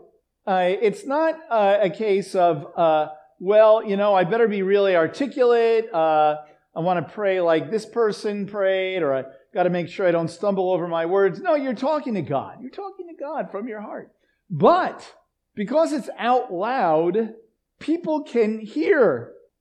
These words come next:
your prayer, and it is an encouragement to other people to hear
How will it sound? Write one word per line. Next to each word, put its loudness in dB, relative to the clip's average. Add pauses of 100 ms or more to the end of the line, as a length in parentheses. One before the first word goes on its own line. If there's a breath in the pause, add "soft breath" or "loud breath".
(100)
your 4
prayer, 0
and -4
it -4
is -6
an -6
encouragement -4 (420)
to -6
other 0
people -8 (420)
to -4
hear -2